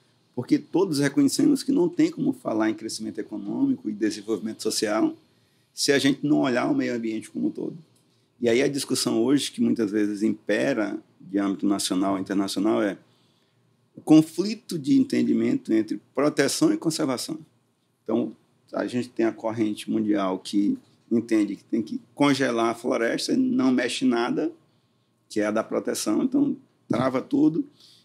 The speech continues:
E a gente tem a corrente da conservação, que é o que o governo do estado defende, que é a de preservar, de manter a floresta em pé, mas fazendo exploração racional do que nela está, de tá melhorando a qualidade de vida das pessoas que estão lá.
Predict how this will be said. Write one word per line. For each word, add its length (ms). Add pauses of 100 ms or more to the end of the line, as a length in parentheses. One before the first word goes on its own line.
E 80
a 40
gente 200
tem 120
a 60
corrente 320
da 100
conservação, 640
que 100
é 40
o 60
que 80
o 40
governo 300
do 60
estado 280
defende, 600 (680)
que 140
é 440
a 120
de 380 (340)
preservar, 800
de 120
manter 380
a 80
floresta 460
em 40
pé, 280
mas 180
fazendo 640
exploração 600
racional 640 (320)
do 100
que 180
nela 480
está, 520 (520)
de 100
tá 120
melhorando 400
a 40
qualidade 460
de 100
vida 220
das 160
pessoas 340
que 60
estão 220
lá. 280